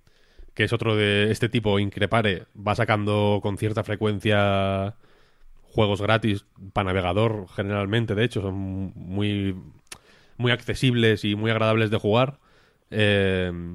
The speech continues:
para quien no le conozca, es un tipo que se dedica sobre todo a hacer juegos de puzzles, que como juegos comerciales tiene, eh, el ya citado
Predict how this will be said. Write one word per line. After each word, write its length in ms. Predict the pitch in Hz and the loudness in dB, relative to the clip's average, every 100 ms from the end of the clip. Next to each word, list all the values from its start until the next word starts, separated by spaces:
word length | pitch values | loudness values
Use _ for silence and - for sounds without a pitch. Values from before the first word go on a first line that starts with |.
| 98 - | -14 -2
para 180 | 98 | 0
quien 140 | 95 98 | 0 -4
no 80 | 104 | -4
le 60 | |
conozca, 400 | 104 107 107 110 | -2 -2 0 -2
es 80 | 95 | -2
un 100 | 101 | -2
tipo 220 | 101 98 | -2 -2
que 220 | 95 98 | 0 0
se 100 | 90 | 0
dedica 320 | 95 92 98 98 | -2 -2 -4 -4
sobre 220 | 104 98 | -4 -2
todo 80 | 101 | -2
a 40 | |
hacer 120 | 98 | -2
juegos 240 | - 101 95 | -2 -2 -2
de 60 | |
puzzles, 420 | - 110 98 92 | -4 -4 -4 -6
que 400 | - 95 92 90 - _ _ _ _ _ - | -2 0 0 -2 -8 _ _ _ _ _ -6
como 220 | 110 101 | -4 -2
juegos 240 | - 107 101 | 2 2 4
comerciales 580 | 107 95 110 107 104 | 0 0 2 4 2
tiene, 540 | - 104 104 104 98 78 - | 0 0 2 0 -2 -10 -12
eh, 580 | 95 95 92 90 85 82 85 - _ _ _ _ _ _ _ - | -6 -4 -4 -6 -6 -10 -14 -20 _ _ _ _ _ _ _ -14
el 240 | 90 90 | -10 -2
ya 140 | 101 | -2
citado 840 | 110 101 104 104 104 101 98 92 | -2 0 2 4 4 2 0 -4